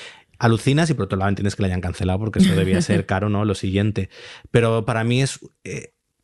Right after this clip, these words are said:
Speaker 1: era esa es la magia, eh, lo, lo que me transmitía era volver a veces como a ser un niño y estar disfrutando de algo, no sé, es, para mí, vamos, la he disfrutado muchísimo y la volveré a ver, vamos, una y otra vez.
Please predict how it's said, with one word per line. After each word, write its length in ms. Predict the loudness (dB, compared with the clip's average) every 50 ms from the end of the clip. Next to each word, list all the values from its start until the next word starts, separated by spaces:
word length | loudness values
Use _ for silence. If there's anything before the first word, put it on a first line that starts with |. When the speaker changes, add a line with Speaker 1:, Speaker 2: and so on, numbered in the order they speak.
| _ _ _ -2
Speaker 1:
era 280 | 0 2 4 4 4
esa 360 | 2 2 2 2 2 2 2 0
es 280 | 0 -2 -4 -6 -8
la 340 | -6 -2 0 2 2 2 2
magia, 420 | 2 0 0 0 0 0 2 2
eh, 80 | 2 2
lo, 200 | 2 2 2 2
lo 120 | 0 0
que 80 | 2 0
me 80 | 0 0
transmitía 420 | 0 0 2 2 2 2 2 2
era 100 | 2 2
volver 340 | 2 2 2 2 2 2 2
a 60 | 2
veces 280 | 2 0 0 0 -2 0
como 180 | 0 0 0
a 20 | 0
ser 200 | 0 0 2 2
un 160 | 4 4 4
niño 360 | 6 6 4 4 4 4 4
y 60 | 2 2
estar 260 | 0 0 0 0 0
disfrutando 500 | 0 0 0 0 0 2 2 4 4 4
de 80 | 4 4
algo, 360 | 2 2 2 2 2 0 0 -4 -10 -18 -20 -20 -20 -20 -20 _ _ _ _ _
no 120 | 2 2 4
sé, 220 | 2 0 -2 _ _ 0
es, 580 | 2 4 4 4 2 0 -2 -4 -6 -6 -6 -2
para 140 | 0 0 2
mí, 160 | 2 2 2
vamos, 380 | 2 0 -2 -2 -4 -6 -10 -12 -8 -6
la 160 | -4 -2 -2
he 20 |
disfrutado 380 | -2 -2 -2 -2 -2 0 0 0
muchísimo 540 | 0 0 -2 -2 0 0 2 2 2 2 2
y 240 | 2 0 -2 -4
la 80 | -6 -6
volveré 300 | -6 -6 -6 -6 -4 -4
a 40 | -4
ver, 200 | -2 -4 -4 -4
vamos, 380 | -6 -6 -8 -8 -10 -12 -16 _ -8
una 160 | -6 -4 -4
y 40 | -4
otra 160 | -4 -4 -4
vez. 200 | -4 -4 -6